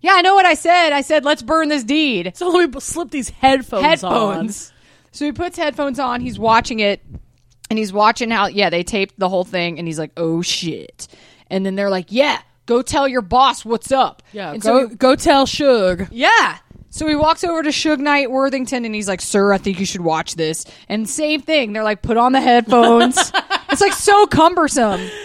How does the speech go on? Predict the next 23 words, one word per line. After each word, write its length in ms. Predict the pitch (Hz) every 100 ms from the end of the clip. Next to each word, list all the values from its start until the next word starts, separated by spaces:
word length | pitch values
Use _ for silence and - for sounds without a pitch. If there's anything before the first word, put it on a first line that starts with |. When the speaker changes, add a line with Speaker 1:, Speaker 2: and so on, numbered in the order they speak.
| - - -
Speaker 2:
Oh 220 | 349 320
my 220 | 311 277
God, 320 | 262 277 269
that's 280 | 269 262 220
so 180 | - 262
hilarious. 420 | 254 233 226 226 220
Speaker 1:
So 80 |
he's 140 | 320 269
looking 320 | 330 359 359
into 180 | 370 349
the 200 | 339 339
camcorder. 640 | - 311 302 320 294 285
He 60 | 269
puts 240 | 214 285 339
on 100 | 302
the 80 |
headphones. 720 | 294 285 226 277 254 254 247 -
And 100 | 240
again, 460 | 233 254 269 254 175
like, 220 | 220 202
that 240 | 226 240 254
dude's 240 | 233 185
like, 180 | 202